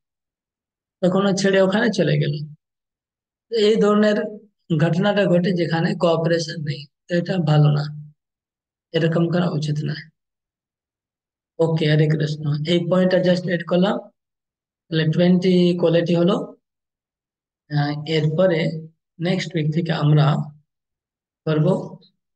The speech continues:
ভক্তি কো ক্লাস কিভাবে কন্ডাক্ট করতে হয়, ক্লাস সেটা আলোচনা করব, how to conduct, আহ, ক্লাস সেটা আলোচনা করব, ওটা খুব ইম্পর্টেন্ট হবে।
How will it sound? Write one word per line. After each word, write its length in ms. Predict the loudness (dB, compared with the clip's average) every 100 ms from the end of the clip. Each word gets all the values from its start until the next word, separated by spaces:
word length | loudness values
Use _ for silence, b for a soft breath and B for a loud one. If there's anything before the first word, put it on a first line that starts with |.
| _ _ _ _ _ _ _ _ _ _ _ _ _
ভক্তি 300 | -2 0 2 2
কো 140 | 2 0
ক্লাস 380 | 0 2 2 0 -2 -6
কিভাবে 420 | -2 0 2 2 0 -4 -10 _ _
কন্ডাক্ট 440 | -2 2 2 0 -4
করতে 260 | -4 -4 -4
হয়, 200 | -4 -4 -8 -12 _ _ _
ক্লাস 300 | -8 -4 -2 -2
সেটা 240 | -2 -2
আলোচনা 380 | -2 -2 -2 -4
করব, 220 | -6 -8 -8 -8
how 180 | -4 -4
to 120 | -4
conduct, 460 | -2 -2 0 2 0 -4 _ _ _ _ _ _ _ _ _ _ _
আহ, 180 | -6 -4 -4
ক্লাস 360 | -2 0 0 -2 -8 -14 _ _ _ _ _ _ _ _ _ _
সেটা 160 | -2 0
আলোচনা 360 | 2 2 0 -2
করব, 220 | 0 0 2
ওটা 260 | 0 -2 -2 0 -2
খুব 140 | 0
ইম্পর্টেন্ট 460 | 2 4 2 2 2
হবে। 200 | 2 2